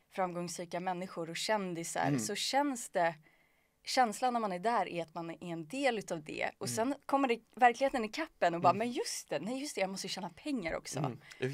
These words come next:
Speaker 2: vad fan, just, just det, fan, jag har inga pengar. Jag,
Speaker 1: <laughs>
Speaker 2: men, men det, det är, jag, jag gillar det också. Jag tycker det, jag, jag vill åka dit så ofta jag kan också, verkligen. Det är ju, det är ju en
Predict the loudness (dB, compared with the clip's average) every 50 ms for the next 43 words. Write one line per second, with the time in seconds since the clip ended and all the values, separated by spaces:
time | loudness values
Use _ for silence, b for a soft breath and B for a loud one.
0 | -4 -6 -8 -2 0 2 2 2 0 -2 -4 -6 -6 -4 -4 -4 -4 -2 -4 -6
1 | -6 0 0 2 4 4 4 4 4 4 4 4 4 2 2 4 4 4 4 2
2 | 2 2 4 6 8 8 8 6 4 8 10 10 10 10 8 6 8 6 4 4
3 | 4 2 0 0 0 -2 -4 -4 -4 -6 -2 10 12 12 12 12 10 8 8 8
4 | 8 6 6 4 6 8 12 12 12 12 12 12 12 12 10 10 10 10 8 10
5 | 10 10 10 10 8 6 6 2 0 0 0 0 0 4 4 4 4 4 4 4
6 | 4 4 4 4 2 2 2 2 0 0 -2 -4 -4 -4 -4 -4 -4 -4 -4 -4
7 | -4 -4 -2 -4 -4 -4 -4 -6 -6 -6 -6 -2 2 2 2 2 0 -4 -8 -8
8 | -8 -10 -8 -8 -8 -8 -10 -8 -4 -4 -2 -2 -2 -4 -6 -8 -10 -12 _ -14
9 | -10 -8 -6 -6 -6 -6 -8 -10 -10 -14 -16 -16 -18 -20